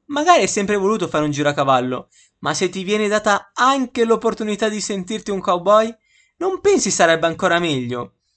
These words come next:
Io un salto lo farei con immenso piacere. D'altro canto, sono di quelli che preferisce il soft air e il paintball, proprio grazie alle loro tute mimetiche che mi fanno sentire al cento per cento un soldato, piuttosto che il laser game. Bene,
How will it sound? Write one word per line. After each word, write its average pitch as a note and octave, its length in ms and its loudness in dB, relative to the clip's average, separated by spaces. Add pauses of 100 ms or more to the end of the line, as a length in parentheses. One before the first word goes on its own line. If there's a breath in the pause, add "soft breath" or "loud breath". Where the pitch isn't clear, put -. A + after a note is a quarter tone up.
(220)
Io G3 220 0
un G3+ 100 0
salto E3+ 600 0
lo B3+ 120 -2
farei E3+ 280 2
con E3+ 160 -6
immenso D#3+ 420 -4
piacere. C#3 600 -2 (220)
D'altro F#3+ 340 -2
canto, D3 560 -2 (300 soft breath)
sono A#3+ 300 -2
di A3 100 -4
quelli A3+ 240 0
che A3 100 -4
preferisce G3 440 -6
il D#3+ 60 -6
soft - 300 -10
air G3 300 0
e D#3 140 -6
il D#3 160 -4
paintball, D3 640 -2 (240)
proprio A3+ 280 -2
grazie G#3+ 300 -2
alle G3 100 0
loro F#3+ 200 0
tute F#3+ 220 -10
mimetiche E3+ 460 -4
che D#3 80 -10
mi D#3 120 -6
fanno D#3+ 220 -6
sentire E3 480 -4
al D3 220 -4
cento F3+ 420 -4
per E3+ 140 -6
cento D#3+ 260 -8
un D#3 80 -8
soldato, D3 680 -2 (100)
piuttosto F3 680 -4
che E3 120 -6
il C#3 100 -2
laser C3+ 360 0
game. B2 400 -8 (360)
Bene, F3 540 -4